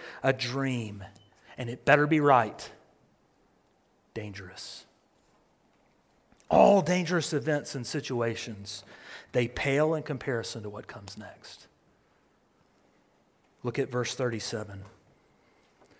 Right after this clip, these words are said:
This proposal pleased Pharaoh and all his servants, and Pharaoh said to his servants, "Can we find a man like this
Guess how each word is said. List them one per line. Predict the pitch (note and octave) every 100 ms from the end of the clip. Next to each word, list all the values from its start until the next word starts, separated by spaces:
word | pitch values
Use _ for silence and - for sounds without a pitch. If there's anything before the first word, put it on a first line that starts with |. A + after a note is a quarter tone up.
| _
This | C#3+ G3+ G3+
proposal | A3 - A3+ A3+ A3
pleased | A3+ A#3 B3 A#3+ -
Pharaoh | A3+ A3 G3+ F#3
and | F3+
all | G#3 A3
his | G#3+
servants, | - G#3 F3+ D3+ -
and | E3+
Pharaoh | - G3+ A3 A3 G3
said | - G3 F#3
to |
his | E3+ F3+
servants, | F#3+ F3+ D3+ C#3+
"Can | - F#3
we | A#3 B3
find | - A3+ G#3+
a | D#3+
man | D#3+ F#3+ G3
like | F#3 D3+
this | C3 F3+ F#3 -